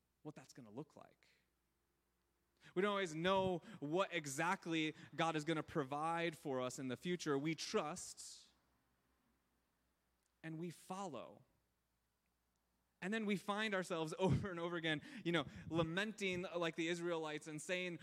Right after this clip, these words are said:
"Where is my bread?" And so we return.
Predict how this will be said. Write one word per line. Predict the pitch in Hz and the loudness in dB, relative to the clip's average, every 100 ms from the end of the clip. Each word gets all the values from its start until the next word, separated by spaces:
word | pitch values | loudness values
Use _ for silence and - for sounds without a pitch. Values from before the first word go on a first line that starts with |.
| - | -4
"Where | 151 185 202 | 2 2 2
is | 170 175 180 151 | -2 -2 -2 -4
my | 143 147 147 123 | -8 -6 -8 -8
bread?" | 113 110 90 104 _ - - _ _ _ _ _ _ _ _ _ _ _ - _ _ _ _ _ _ _ _ _ _ | -8 -8 -10 -18 _ -20 -20 _ _ _ _ _ _ _ _ _ _ _ -12 _ _ _ _ _ _ _ _ _ _
And | 143 | -14
so | 135 147 | -6 -4
we | 156 | -2
return. | 156 156 247 151 | -4 -6 -8 -8